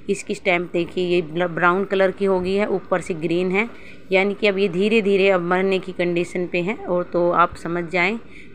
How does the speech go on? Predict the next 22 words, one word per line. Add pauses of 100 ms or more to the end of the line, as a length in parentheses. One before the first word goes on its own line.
कि
आपका
जो
plant
है
वो
मरने
वाला
है।
इसकी
जो
जितनी
भी
आप
cutting
लगा
सकते
हैं
वो
लगा
लें। (500)
और